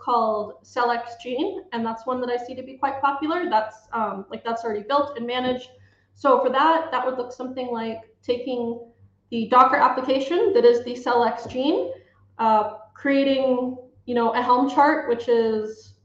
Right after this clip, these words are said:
a type of configuration that you use to deploy these applications, and making it configurable in a way that the person, that the scientist can very easily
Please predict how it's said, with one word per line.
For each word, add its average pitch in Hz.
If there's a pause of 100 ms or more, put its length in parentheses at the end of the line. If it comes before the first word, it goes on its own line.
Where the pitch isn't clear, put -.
a 233
type 262
of 247
configuration 247
that 262
you 247
use 240
to 214
deploy 226
these 240
applications, 277 (440)
and 262
making 302
it 285
configurable 262
in 247
a 240
way 233
that 240
the 240
person, 233 (160)
that 247
the 254
scientist 262
can 233
very 254
easily 240